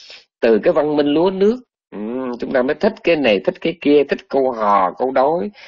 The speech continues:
thích cải lương, thích ca, ờ, ca nhạc tài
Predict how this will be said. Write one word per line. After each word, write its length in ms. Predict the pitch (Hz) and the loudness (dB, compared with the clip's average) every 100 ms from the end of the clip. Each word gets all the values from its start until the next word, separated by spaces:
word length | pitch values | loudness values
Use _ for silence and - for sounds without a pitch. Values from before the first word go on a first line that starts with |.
| - _ | -20 _
thích 220 | 185 185 | -6 -4
cải 200 | - 107 | 0 2
lương, 380 | 156 156 156 147 | 4 4 4 2
thích 140 | 147 143 - | -2 -4 -6
ca, 280 | - 110 110 - | 0 2 2 0
ờ, 160 | 65 - 120 | -2 -2 -2
ca 680 | - 143 143 143 143 147 143 139 | -2 0 0 -2 -4 -4 -4 -4
nhạc 260 | 104 98 - | -2 -2 -4
tài 200 | 98 87 | -6 -6